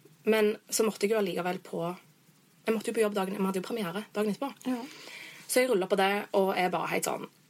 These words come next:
Speaker 1: blodfattig og sur. Altså, jeg var helt sånn knust, liksom. Og så kom læreren min, altså,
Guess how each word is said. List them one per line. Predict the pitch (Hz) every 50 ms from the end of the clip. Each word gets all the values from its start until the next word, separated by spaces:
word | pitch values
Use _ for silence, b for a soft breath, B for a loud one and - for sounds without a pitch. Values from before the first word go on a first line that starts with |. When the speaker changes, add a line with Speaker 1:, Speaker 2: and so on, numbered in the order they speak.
| _ _
Speaker 1:
blodfattig | - 185 165 175 160 147 147 - - - 175 - - - 190 180 175 170
og | 160 156 156 - - - - - -
sur. | - - - - - 175 185 214 214 202 - - -
Altså, | 208 196 196 196 190
jeg | 196 196
var | 185 180 -
helt | 202 202 202
sånn | 196 190 - - -
knust, | - 202 208 233 254 262 240 - - - -
liksom. | 202 - - - - - - - - _ _ _ - B B B B B B B B B B B B B B B - -
Og | - 214
så | 208 240 -
kom | - 220 226 240 220
læreren | 180 160 165 196 220 220
min, | 196 175
altså, | - 196 - - - - 202